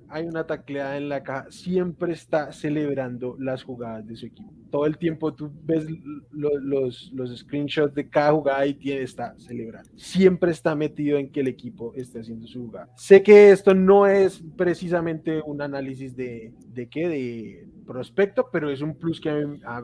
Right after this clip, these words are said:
yo tengo que aportar aquí en términos de, de actitud, porque obviamente eso implica la agresividad que tiene para ir a jugar. Es este tipo de cornerback que puede ser vulnerable, y no hablo de prospecto de que sea su carrera, sino de que cada jugada puede ser, uh,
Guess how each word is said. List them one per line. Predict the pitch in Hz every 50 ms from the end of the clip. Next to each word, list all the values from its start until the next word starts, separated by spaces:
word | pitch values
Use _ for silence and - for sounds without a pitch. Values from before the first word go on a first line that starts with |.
| 120 117 104
yo | 104 120 123 123
tengo | - 139 135
que | 135
aportar | 127 117 123 117 - 113 110
aquí | 117 113 - 120 123
en | 120 117
términos | - 127 120 117 117 117 117 117 113 110
de, | - 107 107 - - -
de | - 135
actitud, | 143 135 - - 147 - - 277 277 -
porque | 180 151 143 - 143 135 - - - -
obviamente | 156 165 165 156 151 - 143
eso | 135 139
implica | 131 139 127 - 131
la | 127
agresividad | 127 120 127 117 - 120 117 123 120
que | 113 123
tiene | - 123 120 117
para | 113 - 113 110
ir | 110
a | 113
jugar. | 113 110 139 165 190 - - _ _ - - - - -
Es | 196 196 190 - - - _ - - - - -
este | - 175 175 - 190
tipo | - 196 - 190
de | 190 185
cornerback | - 156 160 160 170 170 170
que | 165 -
puede | - 143 139
ser | 135 151 147
vulnerable, | 147 156 160 160 160 151 147 165 165 160
y | - 165
no | 165 165 160
hablo | 170 175 180 180 170 170 - -
de | 160 160
prospecto | - 156 143 135 - 170 170 - 180
de | 170 -
que | 160 131
sea | 143 131
su | 135 -
carrera, | - 147 170 202 220
sino | - 170 151 135
de | 120
que | - - 113 -
cada | - 143 139 147
jugada | 143 160 151 143 131 131 135 131
puede | - 135 131 131 131
ser, | 127 135 131 123 123 - - - - - - -
uh, | - 113 120 117